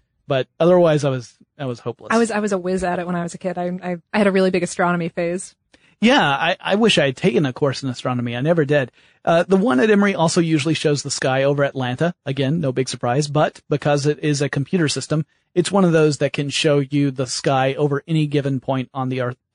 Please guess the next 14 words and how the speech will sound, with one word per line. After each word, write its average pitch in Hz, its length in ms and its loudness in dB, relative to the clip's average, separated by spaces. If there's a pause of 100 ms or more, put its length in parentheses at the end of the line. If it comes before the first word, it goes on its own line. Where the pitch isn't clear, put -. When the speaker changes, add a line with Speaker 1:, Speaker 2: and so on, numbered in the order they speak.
Speaker 1:
at 180 120 2
any 180 180 4
given 131 300 -2
time. 110 400 -6 (200)
Speaker 2:
Right. 175 280 -4
Speaker 1:
So 165 80 2
you 156 120 4
can 151 140 -2
set 147 180 0
it 139 140 -2
for 135 140 0
whenever. 131 480 -4 (360)
Now, 175 320 2
um, 165 460 2